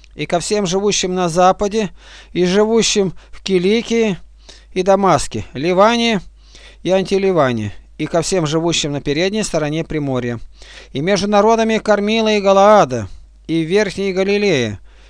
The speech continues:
и на великой равнине Ездрелон, и ко всем живущим в Самарии и городах её, и за Иорданом до Иерусалима,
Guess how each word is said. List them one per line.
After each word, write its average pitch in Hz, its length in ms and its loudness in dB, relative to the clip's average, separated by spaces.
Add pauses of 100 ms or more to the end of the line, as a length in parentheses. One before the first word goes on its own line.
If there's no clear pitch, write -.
(160)
и 147 120 -6
на 143 140 -2
великой 185 400 -2
равнине 180 520 0
Ездрелон, 165 580 0 (1600)
и - 80 -10
ко 127 160 -4
всем 208 320 0
живущим 180 560 -2
в - 60 -6
Самарии 180 580 0
и 156 40 -2
городах 180 540 0
её, 156 220 0
и 143 60 0
за 151 160 -2
Иорданом 185 560 0
до 165 100 -2
Иерусалима, 170 800 -2